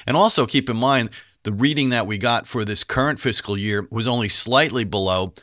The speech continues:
the previous peak of about one point four trillion that we saw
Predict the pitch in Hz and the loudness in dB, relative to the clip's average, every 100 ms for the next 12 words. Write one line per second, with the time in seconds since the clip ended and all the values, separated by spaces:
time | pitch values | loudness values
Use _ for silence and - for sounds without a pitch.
0 | _ - - - 170 143 107 - - 101 | _ -8 0 2 2 2 2 0 -4 -4
1 | - - _ _ - 87 98 101 92 110 | -6 -16 _ _ -10 -8 -2 0 0 -2
2 | 110 110 98 - 113 127 131 - 98 92 | -4 -4 -6 -4 0 0 0 -2 -2 -4
3 | 90 95 92 92 - 104 98 92 | -4 -6 -6 -4 -2 0 0 -2